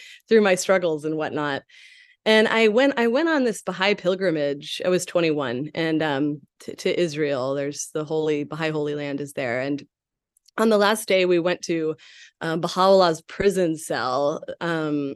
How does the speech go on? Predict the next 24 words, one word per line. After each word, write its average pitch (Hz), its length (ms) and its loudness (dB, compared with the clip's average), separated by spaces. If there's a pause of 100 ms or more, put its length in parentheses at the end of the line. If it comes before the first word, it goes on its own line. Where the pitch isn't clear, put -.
(120)
Baha'u'llah 156 540 -4
was 147 180 -10
the 151 160 -10 (140)
founder 156 340 -4
of 143 140 -8
the 151 80 -8
Baha'i 147 260 -8
faith. 143 380 -6
And, 151 260 -6 (960)
and 220 320 4
I, 214 1400 2
yeah, 185 400 4
so, 208 220 0
uh, 190 240 2
we 202 140 4
went 240 260 0
into 247 160 0
this 202 160 0
prison 196 420 0
cell 156 320 -4
and 175 100 -2
I 202 40 -6
had 220 180 -2
this 214 220 2